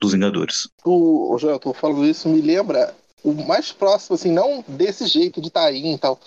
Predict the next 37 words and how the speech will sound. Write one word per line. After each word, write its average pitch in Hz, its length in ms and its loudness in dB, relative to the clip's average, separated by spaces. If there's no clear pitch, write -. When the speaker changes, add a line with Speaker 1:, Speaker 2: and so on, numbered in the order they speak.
Speaker 2:
mas 147 200 0
o 156 60 -4
ma-, 170 180 0
um, 143 460 -2
o 139 140 -4
mais 156 220 0
próximo 165 440 -2
que 156 160 -2
teve 180 400 0
foi 185 420 2
a, 143 760 2
as 139 160 -2
várias 202 360 0
frentes 190 300 0
que - 80 -4
estavam 165 200 -2
acontecendo 160 440 -4
na 160 160 2
fase 160 320 -2
do 151 120 -2
Hickman, 156 360 -2
mas - 180 2
era 170 120 2
no, 262 220 0
nas 170 160 2
próprias 214 300 -4
mensagens 226 320 0
dos 202 80 -6
Vingadores, 151 420 0
não 120 80 -10
tinha 147 180 -2
tanto 156 380 -2
título 151 320 -4
envolvido, 143 340 -2
era 131 120 0
dois 135 260 -2
só. 117 120 -2